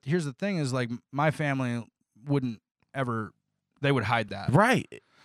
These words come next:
Speaker 2: Right.
Speaker 1: <laughs> So, like,
Speaker 2: Right.
Speaker 1: they're, they're very well maybe, like,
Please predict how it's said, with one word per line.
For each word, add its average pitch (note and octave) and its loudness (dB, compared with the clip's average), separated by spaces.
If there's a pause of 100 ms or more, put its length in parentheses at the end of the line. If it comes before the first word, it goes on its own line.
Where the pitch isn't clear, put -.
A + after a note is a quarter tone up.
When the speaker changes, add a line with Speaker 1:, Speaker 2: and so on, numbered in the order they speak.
Speaker 2:
Right. D3 6
Speaker 1:
<laughs> G3+ 8
So, A#3+ 6
like, G#3+ 8
Speaker 2:
Right. E3+ 10
Speaker 1:
they're, G#3 8
they're F#3 4
very D#3 0
well C#3+ 2
maybe, C3+ -2
like, B2 -6